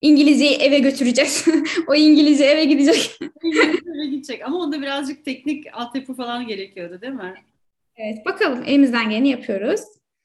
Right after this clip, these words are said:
Speaker 1: Bunun dışında mesela çocuğunuz ilkokula başladı. Ne yapabiliriz? Ben şöyle bir şey düşündüm. Tabii ki İngilizcesi iyi olan anne babalarla birlikte. Mesela pazar kahvaltısını İngilizce yapın. Bir rutin oluşturun. Ya da pazar alışverişine,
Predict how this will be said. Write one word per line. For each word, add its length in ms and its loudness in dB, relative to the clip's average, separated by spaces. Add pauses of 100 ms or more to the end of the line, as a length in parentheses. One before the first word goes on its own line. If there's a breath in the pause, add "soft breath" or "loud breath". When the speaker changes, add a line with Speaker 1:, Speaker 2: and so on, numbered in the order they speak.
(440)
Speaker 1:
Bunun 280 4
dışında 360 2 (840)
mesela 280 0
çocuğunuz 440 4
ilkokula 460 0
başladı. 500 0 (420)
Ne 80 2
yapabiliriz? 680 -2 (160)
Ben 240 0
şöyle 300 2
bir 60 0
şey 220 0
düşündüm. 420 -4
Tabii 220 -8
ki 240 -20
İngilizcesi 680 -2
iyi 140 -2
olan 220 -6
anne 260 -12
babalarla 440 -10
birlikte. 300 -8
Mesela 300 -2 (120)
pazar 340 0
kahvaltısını 640 0
İngilizce 440 2
yapın. 400 -4
Bir 100 2
rutin 240 2
oluşturun. 480 -2
Ya 140 0
da 140 -2
pazar 260 2
alışverişine, 760 0